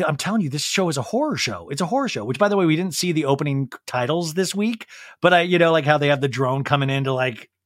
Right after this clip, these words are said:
something about her, and then Sir, and then Tom Tom. I feel like each one of those, like, the character should be trying to escape <laughs> and to, to, like, "Get us out of here." I mean, this is really dark stuff, but that's what happens as you get older, right? Like, more and more of life happens to you and your family and your friends.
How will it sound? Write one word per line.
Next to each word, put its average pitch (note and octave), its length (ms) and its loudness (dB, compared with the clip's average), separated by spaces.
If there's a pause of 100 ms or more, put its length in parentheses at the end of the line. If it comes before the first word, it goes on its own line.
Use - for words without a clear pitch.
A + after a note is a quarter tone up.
something C#3 360 -2
about B2+ 240 0
her, B2+ 400 0
and B2 100 -4
then B2 120 -6
Sir, B2+ 440 0
and B2+ 100 -6
then A#2+ 140 -12
Tom B2+ 280 -10
Tom. F#3 340 -2 (320)
I D3 80 -2
feel A3 120 4
like E3+ 140 2
each E3+ 200 -2
one D#3 120 2
of D3 80 0
those, B2+ 300 0
like, A#2+ 120 -4
the B2+ 60 -4
character C3+ 380 0
should C3+ 160 -4
be B2 100 -6
trying C3 280 -4
to B2 100 -4
escape A#2+ 500 -6 (180)
<laughs> - 160 -20
and D3+ 140 2
to, G#3 180 4
to, F3 220 0
like, F#3 180 0
"Get D4+ 120 -2
us D#4+ 220 0
out D#4 180 4
of D#4+ 40 0
here." C#4 540 2 (300)
I G#3 80 -6
mean, C4 80 -4
this F4+ 160 -4
is E4 160 -4 (120)
really A#3+ 360 -8
dark A3+ 240 -2
stuff, C4+ 240 0
but F#3+ 100 -4
that's A3 160 0
what A3+ 80 0
happens A#3+ 340 2
as F3+ 100 -2
you F3+ 80 -2
get A3+ 120 2
older, C#4 340 2
right? G3 340 -2 (260)
Like, E3 200 0
more G3+ 380 -2
and G#3 80 2
more G3+ 220 2
of D#3 160 2
life F#3+ 280 0
happens G3 500 -4
to D3 100 -6
you C#3+ 200 0
and C3 80 -6
your C3+ 120 -6
family F#3+ 480 -2
and C3+ 80 -4
your C3 140 -6
friends. F#3+ 560 -4